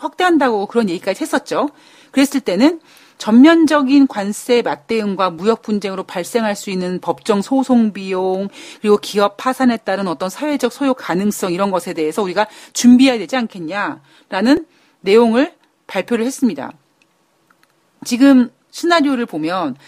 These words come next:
지난 육 일 날 삼백사십억 달러 규모의 중국 수입품에 이십오 프로 관세 부과돼-, 적용됐고요. 조만간 뭐 글쎄요, 뭐 이 주 내로 한다 그랬는데 아직까지는 조용한데 여하튼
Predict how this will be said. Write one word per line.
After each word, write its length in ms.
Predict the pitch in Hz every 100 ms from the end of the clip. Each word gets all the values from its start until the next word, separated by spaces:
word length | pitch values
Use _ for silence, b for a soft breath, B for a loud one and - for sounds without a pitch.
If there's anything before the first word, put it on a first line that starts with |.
| B B
지난 340 | 247 294 247
육 140 | 185
일 80 | 247
날 100 | 247
삼백사십억 720 | 247 311 294 285 294 302 285
달러 240 | 269 262 240
규모의 400 | 220 208 208 214
중국 320 | 208 208 208
수입품에 400 | 226 208 202 202
이십오 320 | 165 185 226
프로 180 | - 202
관세 300 | 180 180 -
부과돼-, 400 | - 185 170 139 _ _ _ -
적용됐고요. 760 | - 196 214 160 143 185 202 294 B B B B B 220
조만간 720 | 240 285 320 294 196 131 - _ _
뭐 420 | 208 208 202 190
글쎄요, 380 | 185 220 214 175
뭐 100 | 160
이 180 | 233 269
주 180 | 339 339
내로 260 | 320 302
한다 260 | 311 330 320
그랬는데 380 | 240 220 220 214
아직까지는 560 | 156 180 - 226 214
조용한데 640 | 208 185 202 233 190 180 269 -
여하튼 420 | 196 190 254 285